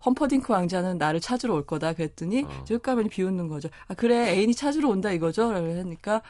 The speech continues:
Speaker 1: "난 애인 아니에요. 사랑하진 않아요." 라고
Speaker 2: 어.
Speaker 1: 얘기를 하는 거죠.
Speaker 2: 어.
Speaker 1: 그리고 함부로 말하지 말라고, "나는 당신이 꿈도 못 꿀 평생의 사랑을 했다"고 그러는 거죠. 그러니까 흑가면이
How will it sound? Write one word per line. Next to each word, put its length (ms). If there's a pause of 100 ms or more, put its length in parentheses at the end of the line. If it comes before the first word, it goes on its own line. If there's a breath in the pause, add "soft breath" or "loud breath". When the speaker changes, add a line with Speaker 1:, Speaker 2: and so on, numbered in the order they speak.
(500 loud breath)
Speaker 1:
"난 320 (680)
애인 220
아니에요. 580 (140)
사랑하진 520
않아요." 520 (160)
라고 240
Speaker 2:
어. 20
Speaker 1:
얘기를 300
하는 180
거죠. 240
Speaker 2:
어. 200 (360 loud breath)
Speaker 1:
그리고 400 (300)
함부로 420
말하지 340
말라고, 360
"나는 280
당신이 420
꿈도 240
못 160
꿀 140
평생의 420
사랑을 400
했다"고 600
그러는 300
거죠. 180
그러니까 220
흑가면이 720